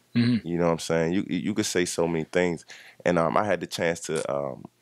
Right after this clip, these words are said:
Speaker 2: his family was at the march and they spoke.
Speaker 1: Okay.
Speaker 2: And, um, just listening to them and just seeing the pain that they was going
Speaker 1: Right,
Speaker 2: through. His
Speaker 1: right.
Speaker 2: brother was on stage and couldn't even come finish his, his, uh, speech because of the pain.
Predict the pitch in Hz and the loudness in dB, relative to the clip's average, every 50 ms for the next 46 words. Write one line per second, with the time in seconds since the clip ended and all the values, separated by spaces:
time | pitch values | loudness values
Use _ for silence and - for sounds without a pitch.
0 | _ - - - - - - 95 95 - - 90 90 92 87 85 85 78 82 78 | _ -20 -20 -20 -18 -8 -4 -4 -2 0 2 2 4 4 2 2 0 -2 -2 0
1 | 80 78 - - 76 78 78 80 76 - - - - 69 82 87 87 - - - | 0 0 0 -2 -2 2 2 4 2 2 0 -6 -8 -6 -4 -4 -4 -4 -6 -2
2 | - 87 82 76 - - _ - 139 143 - - 131 131 135 135 _ - - 90 | 0 0 0 0 -2 -6 _ -6 -6 -4 0 0 0 0 -2 -4 _ -4 -2 -2
3 | 87 82 78 76 73 71 69 65 - - - _ _ _ _ _ _ _ _ _ | 0 0 -2 -2 -2 -4 -6 -8 -12 -16 -20 _ _ _ _ _ _ _ _ _
4 | _ - - - 101 - 95 95 101 - - 87 87 - - 87 87 92 90 85 | _ -6 -2 0 0 2 2 2 2 0 0 -6 -6 -4 -2 0 2 2 2 0
5 | 85 82 90 - - - 98 92 80 73 - - - 101 98 101 98 95 87 80 | 0 -2 -2 -2 0 0 0 0 0 -2 -6 -6 -4 0 0 2 2 0 0 -2
6 | 76 65 - _ _ - 69 - 92 85 76 73 76 - - 90 95 95 90 123 | -6 -8 -12 _ _ -8 -4 -2 -2 -2 -2 -4 -6 -4 0 0 2 2 2 2
7 | 135 127 117 107 107 123 131 120 101 - 95 98 104 92 92 80 87 85 80 87 | 2 2 2 0 0 0 0 0 2 2 2 2 2 2 -2 -4 -4 -4 -4 -4
8 | 85 82 - - 87 87 92 87 78 87 80 - - 87 85 87 82 78 - 80 | -4 -4 -2 -2 -2 -2 -2 -4 -6 -10 -10 -6 -6 -6 -4 -6 -6 -6 -6 -8
9 | 69 - - - - - - - - - 101 95 92 87 - - 92 87 - - | -8 -8 -10 -14 -14 -16 -16 -16 -2 2 4 4 4 4 0 0 -2 0 0 -2
10 | - - 95 98 87 - - 82 80 80 80 78 76 - - - 107 101 87 - | -2 -2 -2 0 0 0 0 0 0 0 -2 -4 -6 -6 -6 -4 -4 -4 -4 -6
11 | - - 76 - - 87 80 73 82 71 82 - - - 101 95 87 78 69 - | -8 -12 -8 -2 0 0 0 0 -2 -6 -6 -4 0 2 2 2 2 0 -4 -6